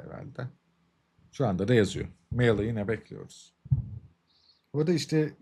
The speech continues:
Grok dört dediğim gibi çok güçlü, e,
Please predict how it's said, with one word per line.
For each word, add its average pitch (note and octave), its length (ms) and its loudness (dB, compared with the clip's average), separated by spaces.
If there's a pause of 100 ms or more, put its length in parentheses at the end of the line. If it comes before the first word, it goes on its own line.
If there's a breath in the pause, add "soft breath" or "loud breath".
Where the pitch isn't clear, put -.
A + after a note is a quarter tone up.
(140)
Grok C3+ 380 0
dört D#3+ 180 4 (320)
dediğim C#3 300 2
gibi C#3 180 -4
çok - 260 -2
güçlü, A2 500 0 (220)
e, G#2 60 -6